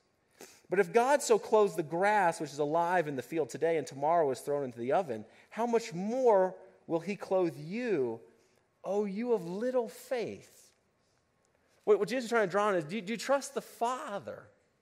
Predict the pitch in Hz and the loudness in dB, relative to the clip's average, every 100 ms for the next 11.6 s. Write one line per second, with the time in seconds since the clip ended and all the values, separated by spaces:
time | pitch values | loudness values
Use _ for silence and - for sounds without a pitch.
0 | _ _ _ _ _ _ - 175 262 247 | _ _ _ _ _ _ -10 -4 -2 0
1 | 214 - - 240 226 196 135 107 85 - | -2 -6 0 4 4 2 -2 -4 -8 -20
2 | _ _ _ _ _ _ _ - 202 240 | _ _ _ _ _ _ _ -2 0 0
3 | 214 226 220 - 208 208 196 - 165 123 | 2 4 4 4 2 2 0 0 0 0
4 | - - - 131 214 233 247 247 196 - | -8 -20 -20 2 6 8 8 6 0 -10
5 | - _ _ _ 165 151 135 175 190 156 | -14 _ _ _ -4 -4 -2 4 4 4
6 | 95 85 - - - _ _ - 151 147 | 0 -8 -16 -20 -20 _ _ 2 2 2
7 | - - _ 139 139 143 180 247 285 277 | -8 -20 _ 4 4 6 4 6 4 2
8 | 202 202 202 127 120 196 233 190 165 151 | 4 4 4 2 -2 0 -2 0 2 2
9 | 135 - - 196 240 269 277 302 220 156 | 2 -2 -4 0 0 0 -4 -2 -4 -2
10 | 175 175 143 151 208 - - _ _ _ | -4 0 2 2 2 -8 -20 _ _ _
11 | 131 127 147 175 208 | -12 -10 -8 -6 -8